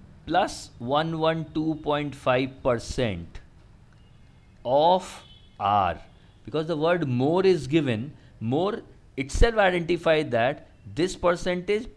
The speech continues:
plus hundred percent should be the actual percentage of R. That is two twenty, two hundred and twelve point five percent of R.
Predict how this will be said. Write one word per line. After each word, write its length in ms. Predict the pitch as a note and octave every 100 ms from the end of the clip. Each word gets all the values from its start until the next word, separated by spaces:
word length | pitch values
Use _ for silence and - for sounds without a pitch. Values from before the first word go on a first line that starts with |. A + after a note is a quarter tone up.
| -
plus 280 | F#3+ A#3+
hundred 440 | F3+ D#3+ D#3+ F3 -
percent 560 | D#3 D3+ C3+ G#2 E2+ - - _ -
should 380 | - - C3+ B2+
be 300 | C3 E3 G3 - - _ - _ - - - - -
the 240 | A2 B2+ B2+
actual 400 | A#2+ - F3 E3+
percentage 600 | D#3 C3+ C#3+ C#3 C3+ B2+
of 140 | A#2
R. 200 | G2+ E2 D#2 G2
That 240 | A#2 A#2
is 180 | C#3+ C#3 - - _ -
two 400 | D#3+ F#3 F#3+ F#3+
twenty, 1040 | D#3 D3 D3+ D3+ D#3 D#3+ E3 E3+ E3+ E3 - - _ _ - - _ - -
two 140 | E3
hundred 320 | E3 D#3 D#3+
and 200 | D#3+ D3
twelve 360 | D3 C#3+ A2+ F#2+ F#2 -
point 420 | B2+ C3+ C#3+ C#3+
five 520 | - - B2+ C#3+ -
percent 680 | C#3 B2 - B2 A#2 A2+ - - - -
of 380 | G#2+ A2 G#2+ - -
R. 300 | F2+ D#2 C#2